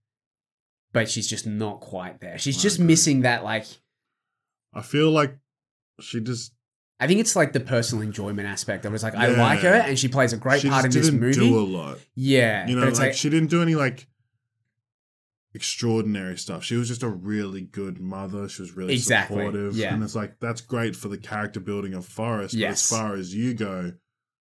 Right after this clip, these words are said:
Speaker 1: I need a little bit
Speaker 2: boring.
Speaker 1: more.
Speaker 2: Yeah, it's a little
Speaker 1: Little bit more.
Speaker 2: boring.
Speaker 1: Yeah, yeah.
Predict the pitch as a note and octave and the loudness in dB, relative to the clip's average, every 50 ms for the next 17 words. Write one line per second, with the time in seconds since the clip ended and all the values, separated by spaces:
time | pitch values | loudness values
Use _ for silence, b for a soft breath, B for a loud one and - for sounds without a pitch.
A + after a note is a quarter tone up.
0 | _ _ _ _ _ B2 A#2+ A#2+ B2 A#2+ A#2 D3 D3 D3+ D3 E3+ F3 - A2+ - | _ _ _ _ _ 0 2 2 2 4 6 8 8 10 10 10 10 10 10 8
1 | - - - C3+ B2 A2+ G2+ F2 D#2+ G#2 A#2 B2 A#2 A2 A2 A2 B2 C3+ D#3+ E3+ | 6 4 4 2 0 0 0 -4 -6 -6 -4 -2 -2 0 0 0 2 4 4 4
2 | E3 D#3 C#3 C3 A#2 A#2 A#2+ A#2 A2+ A2 G2+ F#2+ F2+ F2+ F2 A2+ G#2+ F2+ - _ | 4 4 4 4 4 4 4 4 2 0 -2 -4 -4 -4 -2 -2 -4 -4 -6 _
3 | _ _ _ _ G#2+ G2+ D2 | _ _ _ _ -4 -4 -4